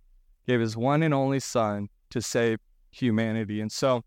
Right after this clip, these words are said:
this morning, I want to study this idea that there are infinite ways in which God has blessed us through the gift of Jesus, but I want to give you three that are specifically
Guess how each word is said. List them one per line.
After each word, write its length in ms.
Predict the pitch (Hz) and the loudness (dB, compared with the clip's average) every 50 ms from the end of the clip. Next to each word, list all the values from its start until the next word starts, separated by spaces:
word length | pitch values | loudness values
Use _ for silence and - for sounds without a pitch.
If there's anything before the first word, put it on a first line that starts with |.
| _ _ _ _ _ _ - | _ _ _ _ _ _ -4
this 180 | 156 - - | -4 -2 2
morning, 320 | 180 214 240 233 220 196 175 | 4 4 4 6 4 4 2
I 20 | |
want 140 | 165 170 165 | 2 2 2
to 40 | 147 | 0
study 300 | - - 175 160 156 151 | 0 2 2 2 2 2
this 340 | 139 139 139 135 - - - - | 2 0 0 -2 -2 -4 -4 0
idea 260 | 147 139 139 143 143 | 0 2 2 2 2
that 120 | 131 131 110 | 2 2 4
there 160 | 170 180 185 | 6 6 6
are 140 | 170 160 - | 6 4 2
infinite 400 | 180 196 190 - 233 214 208 160 | 0 0 0 2 2 2 2 2
ways 400 | 156 147 151 147 147 147 131 - | 2 2 2 2 2 2 0 0
in 120 | 139 131 | -2 0
which 220 | 131 135 131 - - | 0 -2 -2 -4 -4
God 300 | - 135 135 139 139 143 | -2 0 0 0 0 0
has 160 | 143 123 107 | -2 -4 -4
blessed 440 | - - 135 135 139 - - - - | -4 0 0 0 0 -2 -6 -4 -2
us 440 | 110 107 110 120 - - - - _ _ _ _ _ _ _ | 0 0 0 -2 -6 -12 -16 -18 _ _ _ _ _ _ _
through 200 | - - 147 160 | -2 2 2 4
the 100 | 156 143 | 4 2
gift 300 | 123 117 131 127 - - | 2 2 2 0 0 -2
of 100 | 113 98 | -6 -6
Jesus, 720 | - - 135 147 156 113 - 120 104 113 135 - - - - _ _ _ _ _ _ _ - | -4 -2 0 0 0 0 -2 -2 -4 -4 -6 -10 -12 -14 -16 _ _ _ _ _ _ _ 2
but 100 | 135 127 | 2 4
I 40 | 135 | 4
want 100 | 147 160 | 4 2
to 60 | 156 | 0
give 120 | 175 165 | 0 0
you 80 | 151 139 | 0 -2
three 220 | - - 156 151 | -2 0 0 2
that 120 | 131 135 123 | 2 2 2
are 60 | 120 | 0
specifically 800 | 107 - - - 127 - - 160 143 160 147 - 160 151 143 | -2 -4 -6 -6 -4 -2 -2 -2 0 -2 -2 -2 0 -2 -2